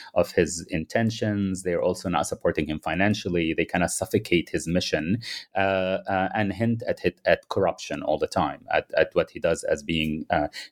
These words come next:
corruption, you know, kind of misuse of funds and so on. Because of these conflicts that are happening, it, he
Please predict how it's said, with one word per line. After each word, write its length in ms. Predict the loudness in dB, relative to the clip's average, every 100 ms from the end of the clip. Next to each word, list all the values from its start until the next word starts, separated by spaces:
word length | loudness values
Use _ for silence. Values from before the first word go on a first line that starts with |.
| 0
corruption, 440 | 2 2 -2 -2
you 80 | 0
know, 160 | 0 0
kind 160 | 0 0
of 100 | 0
misuse 400 | 0 2 2 2
of 100 | -4
funds 480 | 0 2 2 0
and 140 | -4 2
so 260 | 4 4 2
on. 220 | -2 -6 -16 -18 -8
Because 340 | -4 0 0 0
of 200 | -4 -2
these 340 | -2 -2 -6
conflicts 500 | 0 0 0 -4 -2
that 140 | 0 0
are 60 |
happening, 580 | 0 -2 0 0 0 -2 -4 -2
it, 220 | -4 -4 -14 -6
he 520 | -6 -2 0 0